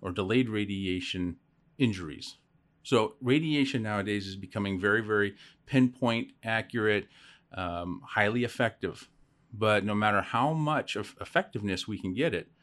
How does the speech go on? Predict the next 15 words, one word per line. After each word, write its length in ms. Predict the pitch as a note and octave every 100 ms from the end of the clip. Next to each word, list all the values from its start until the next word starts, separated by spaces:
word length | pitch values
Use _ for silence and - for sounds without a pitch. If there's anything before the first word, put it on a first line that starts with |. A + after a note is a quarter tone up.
| - - _
there's 200 | A#2+ A2
always 260 | - C3+ D3+
gonna 140 | D3
be 120 | C3+ B2
what 200 | G2 -
they 80 |
call 260 | G#2 - G2+
a 60 | F#2+
scatter 420 | - B2+ B2+ B2
field 440 | - F2+ E2 E2+ - _ _ -
of 160 | G2+
radiation 800 | G#2 A2+ B2 A#2 A#2 - E2+ F2 F2+ _ _ _ _ _ _ _ -
outside 720 | G#2+ - - C#3 C3+ A#2+ G#2
of 360 | G#2+ G2+ F#2+
the, 420 | F#2+ G2 G2 F#2